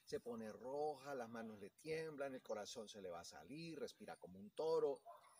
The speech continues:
Y uno se da cuenta que está enojado. Pero ahora, ¿dónde tiene uno ese enojo?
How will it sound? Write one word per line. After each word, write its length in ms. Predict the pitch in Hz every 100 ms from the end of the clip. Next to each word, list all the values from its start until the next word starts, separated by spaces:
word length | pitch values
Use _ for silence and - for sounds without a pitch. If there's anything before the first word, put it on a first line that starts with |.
| - - -
Y 180 | 202
uno 280 | 254 285 285
se 200 | - 202
da 200 | 185 185 -
cuenta 580 | 196 196 165 135 - 254
que 100 | 123
está 200 | - 202
enojado. 540 | 220 226 160 143 92
Pero 180 | - 156
ahora, 280 | 196 220 175 - _ _ _ - - - - - _ _ _
¿dónde 640 | 165 285 349 320 277 277
tiene 600 | - 226 233 226 226 220
uno 500 | 202 208 196 196 190
ese 460 | 196 190 - 180 151
enojo? 600 | 160 196 156 - 87